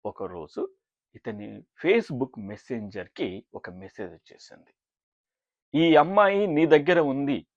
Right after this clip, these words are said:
ఎన్నాళ్ళు ఉంచుకుంటావు? వదిలేసేసేసి, నాకు కావాలి" అంటూ ఒకడు మెసేజ్ పెట్టాడు. ఇతను చాలా షాక్ గురయ్యాడు.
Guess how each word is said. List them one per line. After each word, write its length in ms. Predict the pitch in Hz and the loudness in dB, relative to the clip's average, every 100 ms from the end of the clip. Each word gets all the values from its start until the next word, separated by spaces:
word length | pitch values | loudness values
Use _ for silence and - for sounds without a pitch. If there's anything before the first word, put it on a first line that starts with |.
| - | -10
ఎన్నాళ్ళు 500 | 139 151 170 180 165 | -8 -4 -4 0 0
ఉంచుకుంటావు? 720 | 127 - 110 101 95 117 92 _ _ _ _ 131 | -2 -6 -12 -8 -6 -6 -8 _ _ _ _ -2
వదిలేసేసేసి, 880 | 147 170 170 143 113 98 - 82 _ _ _ _ _ _ _ _ _ _ _ 113 | 2 2 2 -2 -10 -14 -16 -18 _ _ _ _ _ _ _ _ _ _ _ -2
నాకు 320 | 135 - 185 | -2 -2 -6
కావాలి" 580 | - 113 98 92 113 _ _ - | -2 -4 -4 -8 -10 _ _ -14
అంటూ 220 | 117 117 | -10 -10
ఒకడు 600 | 101 117 113 113 127 - | -10 -12 -10 -10 -10 -12
మెసేజ్ 300 | 139 - 110 - | -14 -14 -18 -18
పెట్టాడు. 340 | - - - _ _ _ _ _ _ _ _ _ _ _ - | -20 -20 -20 _ _ _ _ _ _ _ _ _ _ _ -14
ఇతను 260 | 120 135 120 - _ - - | -8 -6 -8 -12 _ -14 -8
చాలా 340 | - - 220 175 | -4 -2 -2 -4
షాక్ 540 | - - - 185 160 | -16 -14 -12 -8 -6
గురయ్యాడు. 380 | - - - | -6 -8 -12